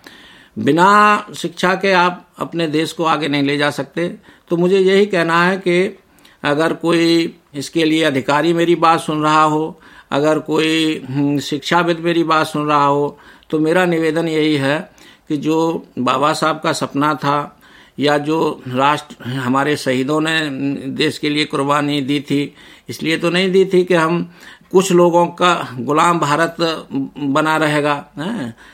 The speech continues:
अ-, अमीर अत्यधिक अमीर होगा और शोषण करता रहेगा, गरीब गरीब होता चला जाएगा, कुछ लोग शिक्षा भी हासिल नहीं कर पाएंगे और कुछ लोग राजाओं की तरह रहेंगे।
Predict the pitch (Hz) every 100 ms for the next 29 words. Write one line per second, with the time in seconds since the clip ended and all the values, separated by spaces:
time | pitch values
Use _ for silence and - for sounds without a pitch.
0 | _ 135 143 139 - - - 143 160 160
1 | 160 147 - 135 - 147 165 165 160 160
2 | 160 147 156 165 156 139 139 151 147 156
3 | 160 151 156 156 156 143 139 139 127 135
4 | 151 147 147 156 151 147 147 147 147 151
5 | - - - - - 151 143 147 147 -
6 | 139 - - 156 180 160 156 165 170 156
7 | 165 165 - 160 151 156 156 143 147 135
8 | 143 143 135 131 143 139 147 147 143 143
9 | 139 135 143